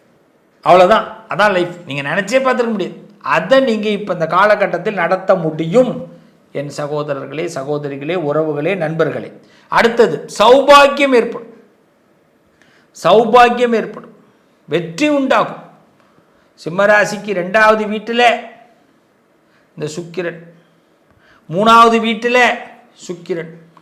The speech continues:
ரெண்டு இடத்தை பார்க்குறேன். அப்ப சிம்மராசிக்காரர்களுக்கு செல்வம் உண்டாகும். தேடி வச்சிருந்த செல்வம் இல்லாம தேடாத செல்வமும் கிடைக்கும். எங்கெல்லாம் நீங்க பல்பு வாங்குவீங்க, எங்கெல்லாம் நீங்க மொக்கப்படுவீங்க, எங்கெல்லாம் நீங்க விரயமாவீங்க,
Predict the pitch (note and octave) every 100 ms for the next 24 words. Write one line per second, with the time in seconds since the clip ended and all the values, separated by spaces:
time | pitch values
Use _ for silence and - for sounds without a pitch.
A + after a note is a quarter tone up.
0 | _ _ _ _ _ - D#3+ A3+ B3 A#3+
1 | A#3+ B3+ A#3 A#3 F3+ D#3 - _ _ _
2 | _ _ _ _ _ _ _ _ _ _
3 | _ - D#3 F#3 A3+ B3 A#3+ G#3+ A#3 A#3
4 | A#3 A#3 A#3 B3 A3+ A#3 C4+ C4 A#3 A3
5 | G3 D#3 - - - _ _ G#3+ A#3+ C4
6 | C4 A#3+ A#3+ A#3 G#3+ G#3+ G#3 G#3 G#3+ G3+
7 | G3+ F#3+ F#3 F#3 A3 C4+ C#4 C#4+ C#4 -
8 | A#3 G#3 G3+ G#3+ A3 - - - _ _
9 | _ _ _ _ _ _ _ _ - C#3+
10 | G#3 A3+ A#3+ B3+ A#3 G#3+ F3+ G3+ A3+ A#3
11 | G#3 G3 G3 G3 G3+ F#3+ G3+ A3+ A#3 A#3
12 | G#3+ G3 G3 G3 A#3+ G#3+ G3 G3 G3 F#3+
13 | G#3 A3+ A#3 A3 G3+ F#3+ G#3 A3+ G#3+ G3
14 | F#3+